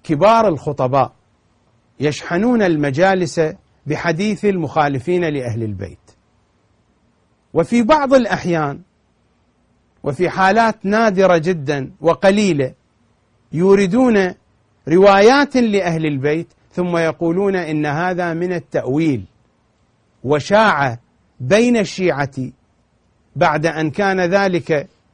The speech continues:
أمراً شاع بين المخالفين لأهل البيت من أن التأويل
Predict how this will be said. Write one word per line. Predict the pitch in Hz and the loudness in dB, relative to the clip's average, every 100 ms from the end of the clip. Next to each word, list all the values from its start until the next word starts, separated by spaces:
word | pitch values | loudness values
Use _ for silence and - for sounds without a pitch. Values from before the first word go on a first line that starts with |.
| _ _ - | _ _ -2
أمراً | 214 196 160 139 - | 0 2 2 0 -6
شاع | - 202 202 170 | -4 2 2 2
بين | 170 202 226 | 0 0 2
المخالفين | 202 180 151 170 165 151 135 226 220 | 0 0 -2 2 2 0 -4 -2 -2
لأهل | 180 147 127 | -2 -4 -4
البيت | 139 123 127 131 - _ _ - | -4 -4 -6 -6 -10 _ _ -6
من | 143 175 | -2 -2
أن | 170 240 202 | 0 0 0
التأويل | 160 190 160 175 175 160 151 | -2 -2 0 0 2 2 -2